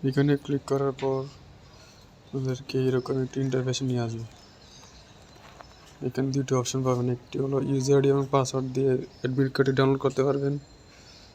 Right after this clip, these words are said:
আর আরেকটি হলো আপনার এসএসসি এবং এসএসসি রোল নাম্বার দিয়ে অ্যাডমিট কার্ড ডাউনলোড করতে পারবেন। তো আমি কী করবো, আমার ইউজার আইডি এবং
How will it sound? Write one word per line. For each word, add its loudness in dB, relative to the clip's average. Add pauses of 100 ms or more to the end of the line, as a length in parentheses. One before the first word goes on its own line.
(400)
আর -2 (100)
আরেকটি -2
হলো 2
আপনার 0 (100)
এসএসসি -2
এবং 2 (140)
এসএসসি 0
রোল 4
নাম্বার 2
দিয়ে 6
অ্যাডমিট 0
কার্ড -4
ডাউনলোড 0
করতে -6
পারবেন। -6 (1500)
তো -14 (100)
আমি -2
কী -8
করবো, 0 (120)
আমার 0 (100)
ইউজার 0
আইডি 2
এবং -2